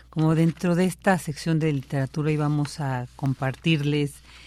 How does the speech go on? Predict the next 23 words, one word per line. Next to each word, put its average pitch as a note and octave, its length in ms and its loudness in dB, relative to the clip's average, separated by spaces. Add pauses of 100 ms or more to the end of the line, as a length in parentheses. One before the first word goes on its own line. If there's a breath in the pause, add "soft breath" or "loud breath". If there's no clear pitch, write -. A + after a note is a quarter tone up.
(220 loud breath)
eh, D3 300 -2
pues D3+ 120 -6
sobre D#3+ 180 2
un C4 80 6
proyecto B3+ 580 4
muy G3 380 2
interesante D#3 1120 0
que C#3+ 140 -10
precisamente D#3 1040 -2 (340 soft breath)
entrelaza C#3+ 600 0
lo C#3+ 140 -2
que D#3+ 100 -4
es D#3 100 -2
la D3+ 120 0
literatura D3+ 880 0
y D#3+ 120 -2
la C#3+ 160 0
música D#3 720 -2
electrónica. C#3 920 -4
Se C#3 140 -8
trata D#3+ 320 -4
de D#3 140 0
un D#3 240 0